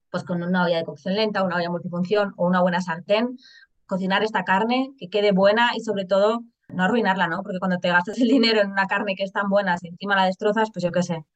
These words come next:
da como lástima. Pero realmente aprovecharlo, tener como la tranquilidad de estar comprando la mejor carne y además cocinar con ella cosas que estén ricas, ¿no? Y que, y que gusten a todos en casa.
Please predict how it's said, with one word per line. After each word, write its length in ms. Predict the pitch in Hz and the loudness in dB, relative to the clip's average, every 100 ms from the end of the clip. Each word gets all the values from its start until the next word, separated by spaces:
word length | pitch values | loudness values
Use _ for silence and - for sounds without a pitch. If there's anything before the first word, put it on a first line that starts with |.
| - | -6
da 80 | 175 | 0
como 160 | 180 | 2
lástima. 420 | 160 - 175 156 151 - _ | 2 -2 -4 -6 -8 -16 _
Pero 640 | 214 208 190 180 165 - - _ - | 2 4 4 2 -2 -8 -16 _ -4
realmente 600 | 185 196 202 220 220 220 _ - | -2 0 0 2 0 -2 _ -2
aprovecharlo, 540 | 202 208 196 233 202 | 2 2 2 2 2
tener 320 | 202 220 233 | 0 -2 -2
como 220 | 269 254 233 | 0 0 2
la 100 | 208 | 2
tranquilidad 460 | 208 208 208 226 | 0 -2 -2 0
de 80 | 247 | -2
estar 200 | 262 247 | -2 -4
comprando 380 | 247 233 190 185 | -4 -2 -2 -2
la 100 | 180 | -2
mejor 300 | 180 185 226 | -2 -4 -2
carne 380 | 214 233 269 277 | 0 0 0 -2
y 140 | 220 | -2
además 720 | 202 185 180 196 214 269 - _ | -2 0 0 2 2 0 -6 _
cocinar 380 | 202 196 196 196 | -4 -2 -2 -2
con 140 | 214 | -2
ella 220 | 202 214 220 | 0 0 -2
cosas 200 | 190 190 | -6 -8
que 60 | 190 | -4
estén 220 | 208 196 | -2 0
ricas, 320 | 180 180 170 | 0 -4 -6
¿no? 200 | 170 175 | -2 0
Y 80 | 190 | 0
que, 280 | 185 165 147 | -2 -4 -6
y 80 | 143 | -6
que 100 | - | -4
gusten 240 | 175 180 196 | -2 -2 -2
a 100 | 180 | -2
todos 240 | 175 175 | -2 0
en 80 | 160 | 0
casa. 400 | - - 156 | -2 -8 -10